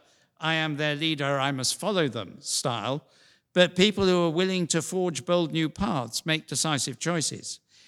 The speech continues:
Yet there are many powerful leaders in our world, always have been, but being human, and therefore sinful,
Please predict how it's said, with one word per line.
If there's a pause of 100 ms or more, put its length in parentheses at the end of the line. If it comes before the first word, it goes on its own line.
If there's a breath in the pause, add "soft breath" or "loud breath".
(200 soft breath)
Yet
there (100)
are
many
powerful
leaders
in
our
world, (120)
always
have
been,
but
being
human, (920)
and
therefore
sinful,